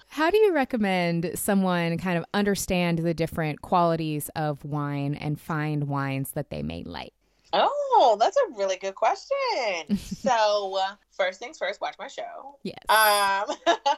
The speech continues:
Speaker 2: I would say start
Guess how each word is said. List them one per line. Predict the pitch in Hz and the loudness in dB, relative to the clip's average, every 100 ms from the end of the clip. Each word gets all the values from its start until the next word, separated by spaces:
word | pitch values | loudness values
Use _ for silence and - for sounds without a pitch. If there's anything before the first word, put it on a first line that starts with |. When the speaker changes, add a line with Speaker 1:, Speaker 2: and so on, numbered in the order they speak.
| _ _ | _ _
Speaker 2:
I | - 330 453 | -10 -8 -8
would | 523 - | -10 -14
say | - 202 170 160 156 151 143 143 _ _ _ _ _ _ _ _ _ _ _ | -6 -2 -2 -4 -8 -8 -12 -12 _ _ _ _ _ _ _ _ _ _ _
start | - - - - - 226 254 311 427 | -20 -20 -20 -10 0 2 2 -2 -10